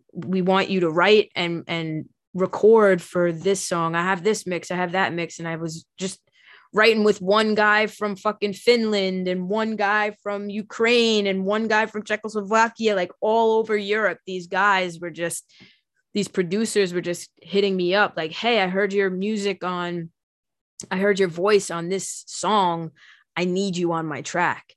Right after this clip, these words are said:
And so I was getting traction with that. And I was getting traction with YouTube and I was doing all of these things. And, like,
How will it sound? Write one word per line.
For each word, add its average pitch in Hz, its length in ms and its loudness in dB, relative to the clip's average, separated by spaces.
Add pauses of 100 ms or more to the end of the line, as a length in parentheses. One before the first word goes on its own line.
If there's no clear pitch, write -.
(380)
And 175 160 -4
so 170 200 -4
I 165 100 2
was 165 100 -6
getting 185 240 0
traction 185 520 -2
with 180 180 -6
that. 185 220 4
And 165 100 -6
I 156 60 -4
was 156 100 -10
getting 185 240 -2
traction 185 440 -2
with 165 200 -12
YouTube 196 480 -4
and 175 100 0
I 165 60 -2
was 160 140 -6
doing 202 280 0
all 185 180 0
of 175 80 -4
these 170 220 -12
things. 226 340 2
And, 165 280 -4 (380)
like, 175 260 0